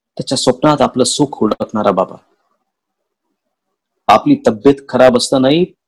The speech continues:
परिवाराची रक्षा करणारा बाबा. आणि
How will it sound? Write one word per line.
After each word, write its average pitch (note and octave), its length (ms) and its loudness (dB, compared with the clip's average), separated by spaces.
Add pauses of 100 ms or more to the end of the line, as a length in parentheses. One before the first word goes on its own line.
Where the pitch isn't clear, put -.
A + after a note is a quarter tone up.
(160)
परिवाराची C#3 540 -2
रक्षा - 380 -4
करणारा A#2 400 0
बाबा. G2+ 240 -8 (3250)
आणि E3+ 280 0